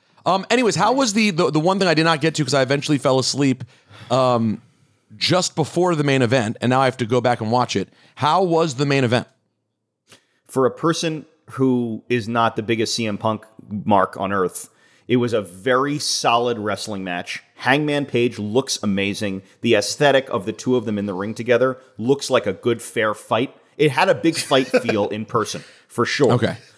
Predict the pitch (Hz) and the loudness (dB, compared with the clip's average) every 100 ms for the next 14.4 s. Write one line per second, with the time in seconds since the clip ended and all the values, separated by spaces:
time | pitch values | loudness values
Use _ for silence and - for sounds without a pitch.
0 | - 214 214 202 196 196 214 208 190 185 | 0 2 2 2 2 2 0 2 2 4
1 | 180 160 165 156 139 113 151 - - _ | 4 4 2 0 0 0 -2 -8 -12 _
2 | _ _ - 160 - 185 175 165 160 160 | _ _ -2 -2 0 -2 0 2 0 0
3 | 147 143 151 147 135 127 135 135 127 117 | -2 -2 0 0 2 -2 -2 -4 -4 -2
4 | 113 - - _ _ _ _ _ - 147 | -2 -2 -10 _ _ _ _ _ 0 2
5 | 131 113 113 110 - - - 92 117 107 | 4 4 2 0 -6 -16 -2 2 2 2
6 | - 175 127 113 131 117 117 104 95 - | -2 0 0 2 2 2 0 -2 -4 -4
7 | 110 104 104 - 104 101 92 - _ _ | -4 -2 -6 -4 -4 -4 -4 -12 _ _
8 | _ _ - 95 92 87 87 87 85 85 | _ _ -2 2 2 2 0 -4 -6 -8
9 | 82 - _ _ _ _ _ - - 123 | -10 -16 _ _ _ _ _ -16 -4 0
10 | 113 104 95 92 90 120 - 110 101 135 | 4 4 4 0 -2 -4 -2 -2 2 2
11 | 127 - 123 107 110 110 107 101 - - | 0 2 2 2 0 2 0 -2 -4 -8
12 | - 113 98 127 123 113 95 - 113 - | -2 -2 0 -2 -2 -4 -4 2 2 0
13 | 98 - 107 95 90 87 - 104 85 85 | -8 -2 0 0 -2 -6 -6 -6 -6 -8
14 | - 131 82 | -2 0 0